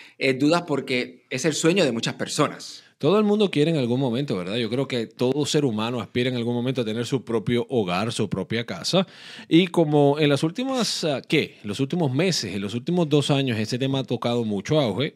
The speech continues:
Speaker 2: tenemos que traer a alguien, una experta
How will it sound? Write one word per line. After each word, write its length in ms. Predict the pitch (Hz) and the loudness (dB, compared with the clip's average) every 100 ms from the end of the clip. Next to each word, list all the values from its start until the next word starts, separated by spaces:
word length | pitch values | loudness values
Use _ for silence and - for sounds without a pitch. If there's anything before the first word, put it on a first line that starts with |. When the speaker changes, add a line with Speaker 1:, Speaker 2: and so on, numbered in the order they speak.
| _ | _
Speaker 2:
tenemos 420 | 104 92 95 104 | -6 -4 -4 -4
que 80 | 110 | -4
traer 380 | 113 110 107 110 | -4 -2 -2 0
a 100 | 117 | -2
alguien, 340 | 98 98 123 131 | -2 -4 -6 -6
una 120 | 117 | -6
experta 760 | 104 - - 107 82 - 127 | -6 -8 -4 -4 -4 -4 -4